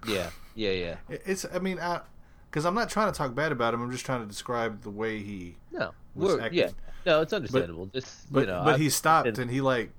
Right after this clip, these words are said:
Speaker 2: looked at me, and nobody makes eye contact with people anymore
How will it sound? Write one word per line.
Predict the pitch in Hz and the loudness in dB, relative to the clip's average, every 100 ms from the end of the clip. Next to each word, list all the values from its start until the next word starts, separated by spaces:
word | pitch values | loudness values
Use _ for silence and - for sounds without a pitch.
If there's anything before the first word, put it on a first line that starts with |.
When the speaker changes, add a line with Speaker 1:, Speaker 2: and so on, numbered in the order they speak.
| - 69 - | -18 -18 -16
Speaker 2:
looked | 107 95 101 113 139 139 | -16 -12 -2 2 4 4
at | 117 107 | 2 2
me, | 107 | -2
and | 107 | 2
nobody | 147 180 165 | 2 4 4
makes | 139 117 131 | 4 2 2
eye | 135 | 0
contact | - 110 98 92 90 | 0 -2 -2 -6 -6
with | 87 | -10
people | 95 85 85 | -10 -8 -10
anymore | 85 82 80 - | -8 -10 -10 -12